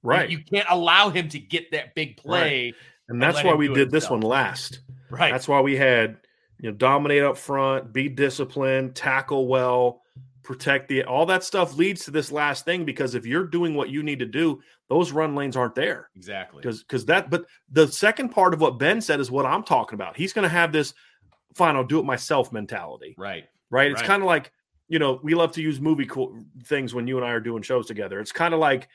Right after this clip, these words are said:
Speaker 1: uh, what was, what was the Avenger-, I forget the Avengers movie. Was it in, was it, uh, Ultron, Age of Ultron, where at the end, where Thanos is kinda like, "Fine, I'll do it myself." You know what I <laughs> mean?
Speaker 2: Right.
Speaker 1: And it's like, oh,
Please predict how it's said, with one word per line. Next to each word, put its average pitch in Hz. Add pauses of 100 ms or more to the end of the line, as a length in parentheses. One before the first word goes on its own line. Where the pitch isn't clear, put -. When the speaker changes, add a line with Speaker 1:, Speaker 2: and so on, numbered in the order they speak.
(300)
Speaker 1:
uh, 117
what 160
was, 139
what 170
was 196
the 175
Avenger-, 147
I -
forget 202
the 151
Avengers 127
movie. 110
Was 123
it 127
in, 117 (120)
was 127
it, 120
uh, 113
Ultron, 160
Age 143
of 117
Ultron, 147
where 135
at 131
the 123
end, 143 (380)
where 139
Thanos 147
is 131
kinda 147
like, 127
"Fine, 131
I'll 110
do 127
it 123
myself." 107
You 123
know 139
what 135
I 151
<laughs> -
mean? -
Speaker 2:
Right. 156
Speaker 1:
And 139
it's 127
like, 135 (540)
oh, -